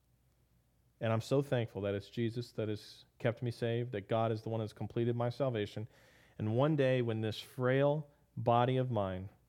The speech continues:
I know I'm only thirty years old, but one day when this frail body gives out, or when I'm raptured, I'm gonna be with Jesus forever. And then maybe then I'll ask him what day I trusted. <laughs>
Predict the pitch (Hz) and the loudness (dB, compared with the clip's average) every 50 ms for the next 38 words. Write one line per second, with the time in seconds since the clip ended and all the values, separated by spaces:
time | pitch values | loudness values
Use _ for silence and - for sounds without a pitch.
0 | _ _ - - 107 107 110 113 117 120 120 117 120 117 113 - - 110 110 113 | _ _ -12 -8 -4 -2 0 2 2 2 2 2 2 0 0 0 0 0 2 2
1 | 120 120 123 120 117 113 104 98 95 98 95 - - 101 101 110 113 120 120 117 | 2 2 2 0 0 0 -2 -2 -2 -4 -6 -8 -8 -6 -2 -2 0 2 2 2
2 | 110 98 92 107 110 123 - - 104 104 101 - - - 117 113 120 120 120 113 | 2 0 -2 -4 -10 -12 -12 -10 -8 -8 -10 -10 -4 -2 0 0 2 2 2 2
3 | 117 117 117 113 117 117 120 117 117 120 123 113 104 95 - - - _ _ _ | 2 2 0 -2 -2 0 0 0 0 2 0 0 0 -2 -6 -10 -18 _ _ _
4 | _ _ _ _ - - 104 101 104 107 110 117 120 120 120 117 117 - - - | _ _ _ _ -6 -6 -4 -2 -2 0 0 2 4 4 4 4 2 0 -4 -14
5 | - 104 120 - _ _ _ _ _ _ _ _ _ - 117 123 135 139 143 139 | -14 -16 -16 -18 _ _ _ _ _ _ _ _ _ -4 -2 0 2 2 2 2
6 | 120 123 117 110 107 104 - 107 104 101 101 - - - 107 101 95 92 - 101 | 2 2 0 0 -2 -4 -4 -6 -6 -6 -8 -10 -8 -6 -6 -4 -4 -6 -8 -12
7 | - _ _ _ _ _ _ _ _ _ _ _ _ _ _ _ - 123 120 117 | -16 _ _ _ _ _ _ _ _ _ _ _ _ _ _ _ -4 -2 0 2
8 | 117 123 135 135 139 139 131 135 123 117 110 107 104 104 104 98 - - 107 101 | 2 4 4 4 2 2 2 2 2 4 2 2 2 0 0 -4 -4 -6 -6 -6
9 | 104 98 - 110 101 98 98 95 - - 101 92 - - - 101 110 - - - | -4 -4 -4 -2 -2 -2 -4 -4 -6 -6 -8 -8 -8 -8 -10 -10 -10 -12 -16 -20
10 | - - - - - - | -20 -20 -10 -2 0 0